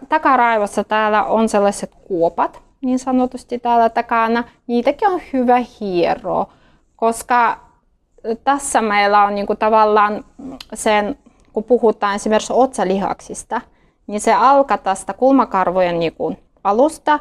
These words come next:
ja mennään tonne takaraivolle, että se on niinku loppu tähän.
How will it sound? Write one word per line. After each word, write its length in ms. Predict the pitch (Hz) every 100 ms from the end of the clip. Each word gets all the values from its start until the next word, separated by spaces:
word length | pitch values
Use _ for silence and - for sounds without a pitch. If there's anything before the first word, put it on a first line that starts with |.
| -
ja 80 | 214
mennään 320 | 220 214 214
tonne 280 | 208 208 202
takaraivolle, 720 | 220 208 180 156 147 - 170 190
että 260 | - _ -
se 160 | 190
on 80 | 180
niinku 260 | 190 196 190
loppu 360 | 214 240 240 175
tähän. 520 | - 247 - 170 196